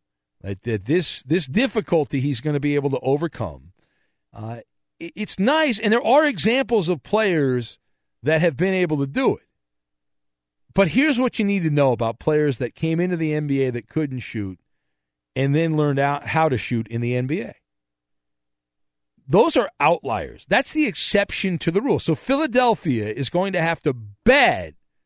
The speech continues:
on the exception to the rule. Now, in, in most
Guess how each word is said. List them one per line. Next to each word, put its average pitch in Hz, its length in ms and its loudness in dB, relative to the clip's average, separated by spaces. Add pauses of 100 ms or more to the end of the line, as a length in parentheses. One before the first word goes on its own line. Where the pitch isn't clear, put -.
(200)
on 151 180 2
the 156 100 0
exception 160 720 -2
to 175 120 -4
the 185 100 -2
rule. 269 320 -6 (1600)
Now, 175 240 4
in, 190 420 0 (140)
in 180 180 2
most 247 680 0